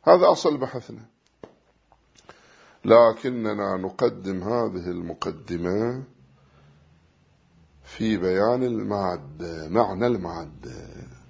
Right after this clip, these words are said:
معنى القتل ومعنى الضرب. هنا يوجد معنيان،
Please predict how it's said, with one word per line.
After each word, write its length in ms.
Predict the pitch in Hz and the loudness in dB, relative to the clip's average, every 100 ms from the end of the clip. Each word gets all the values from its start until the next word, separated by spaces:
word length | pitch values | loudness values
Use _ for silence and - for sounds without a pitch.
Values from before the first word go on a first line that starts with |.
| - 64 64 - - - - - - - | -20 -20 -20 -20 -20 -20 -20 -20 -20 -4
معنى 440 | 113 131 - 95 | 4 4 4 -2
القتل 680 | 87 85 - 123 147 - - | -4 -6 2 4 4 -4 -10
ومعنى 460 | - 95 92 98 120 | -8 -4 -2 -2 -2
الضرب. 600 | 104 87 90 87 78 69 - _ _ _ _ _ _ _ _ _ _ _ _ _ _ _ _ _ _ _ _ - | -4 -4 0 0 -2 -12 -20 _ _ _ _ _ _ _ _ _ _ _ _ _ _ _ _ _ _ _ _ 0
هنا 380 | 107 107 113 120 | 2 4 4 2
يوجد 440 | 107 101 120 120 | -2 -2 -2 -2
معنيان، 680 | 107 87 90 92 87 78 | -4 -4 -4 -6 -6 -8